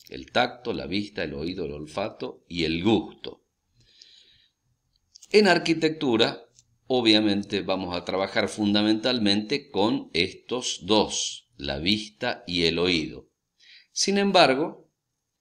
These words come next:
sabemos que los cinco sentidos actúan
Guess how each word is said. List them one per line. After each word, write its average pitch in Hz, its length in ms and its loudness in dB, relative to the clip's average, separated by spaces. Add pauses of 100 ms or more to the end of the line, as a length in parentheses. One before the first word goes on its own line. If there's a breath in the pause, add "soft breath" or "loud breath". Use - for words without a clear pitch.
(180)
sabemos 120 640 0
que 117 320 4
los 82 320 -4
cinco 151 400 2
sentidos 139 960 -4
actúan 135 840 -2